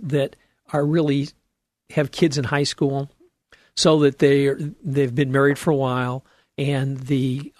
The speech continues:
um, and the children aren't up in,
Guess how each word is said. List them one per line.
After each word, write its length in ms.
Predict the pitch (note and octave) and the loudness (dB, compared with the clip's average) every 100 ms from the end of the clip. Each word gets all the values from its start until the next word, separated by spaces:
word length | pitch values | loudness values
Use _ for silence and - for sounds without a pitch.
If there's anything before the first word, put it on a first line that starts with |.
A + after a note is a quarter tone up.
| C3+ | -14
um, 440 | C#3 C3 C3 C3 - _ _ | -12 -12 -14 -16 -20 _ _
and 180 | D3 C3+ | -4 -2
the 100 | C#3 | -4
children 500 | - F3 D#3+ C#3+ C#3 | 0 2 4 2 2
aren't 300 | C#3 C3+ - _ _ _ - | 0 -4 -12 _ _ _ -2
up 220 | C#3+ - | -2 0
in, 380 | C#3+ C#3 C3+ | -2 -2 -6